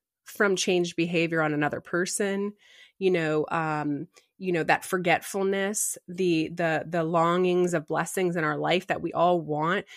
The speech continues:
doesn't come from what the other person is doing. It comes from what you're doing inside in your walk with the Lord.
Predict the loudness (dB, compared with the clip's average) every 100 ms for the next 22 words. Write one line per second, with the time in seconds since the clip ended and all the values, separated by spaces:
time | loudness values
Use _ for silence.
0 | -10 -2 2 2 2 0 0 0 0 2
1 | 2 2 0 0 -2 -2 -2 -4 -6 -2
2 | 0 0 -2 -8 -10 -10 _ _ _ -4
3 | -2 0 0 2 2 2 2 2 2 2
4 | 2 2 0 -2 2 2 2 0 -2 -2
5 | 0 -2 -2 -8 -6 -4 0 0 0 -4